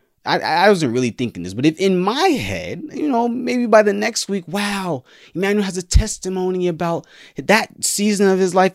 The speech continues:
ending and a new season beginning. You know, th-, the only thing different from last week <laughs> is that I'm on antibiotics. I'm on antibiotics. That's the only thing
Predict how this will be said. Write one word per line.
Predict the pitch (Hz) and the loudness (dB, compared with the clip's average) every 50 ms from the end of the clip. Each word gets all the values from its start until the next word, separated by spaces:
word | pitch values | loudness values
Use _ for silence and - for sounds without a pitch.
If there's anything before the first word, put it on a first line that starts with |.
| _ | _
ending | - 190 208 208 196 185 180 | 0 2 4 4 4 4 4
and | 185 185 | 4 2
a | 185 | 2
new | 185 202 214 220 | 2 2 2 0
season | 202 - - 196 190 185 196 190 | 0 -2 -2 -2 0 2 2 2
beginning. | 180 202 170 160 214 233 233 220 202 190 - - - - - - | 2 0 0 0 2 2 2 2 0 -2 -4 -10 -16 -20 -8 0
You | - 226 | 4 6
know, | 262 359 381 294 | 6 6 6 4
th-, | 233 - | 0 0
the | 175 175 262 - | 0 0 2 4
only | 247 294 311 302 311 285 | 4 4 6 6 6 4
thing | 277 - 262 247 226 175 156 | 4 2 2 2 2 4 4
different | 196 208 - - 185 185 190 180 | 4 4 4 4 2 2 2 2
from | - - 185 170 170 | 2 2 4 4 6
last | 170 175 185 262 269 - - - | 6 6 6 6 4 2 0 0
week | 185 202 202 - - - - - - - - - - - - 311 - _ _ - - _ | 0 0 0 -2 -2 -2 -2 -2 -2 -4 -20 -20 -20 -16 -14 -14 -14 _ _ -20 -20 _
<laughs> | _ _ _ _ _ _ _ _ _ - - - - - | _ _ _ _ _ _ _ _ _ -18 -16 -16 -2 0
is | 320 285 - - | 2 4 6 4
that | - - | 4 4
I'm | 262 233 247 | 4 0 0
on | - - - | -2 -2 -2
antibiotics. | 196 175 - - - - - 254 - 165 147 - 147 139 123 139 139 131 - - - - - - - - - 220 | -4 -4 -4 -4 -4 -2 -2 -2 0 2 2 2 4 2 2 0 0 -2 -4 -6 -6 -8 -16 -16 -14 -12 -2 0
I'm | 208 - 233 220 | 2 2 4 4
on | 226 - | 4 4
antibiotics. | 208 220 226 214 208 190 196 180 175 175 165 160 160 147 139 135 | 4 4 4 2 2 4 6 6 6 8 6 6 6 4 2 2
That's | - 175 - - | 0 0 2 4
the | 185 170 | 4 6
only | 175 170 165 165 | 6 6 4 2
thing | 160 - - 147 135 117 101 104 | 2 2 2 4 4 2 2 -2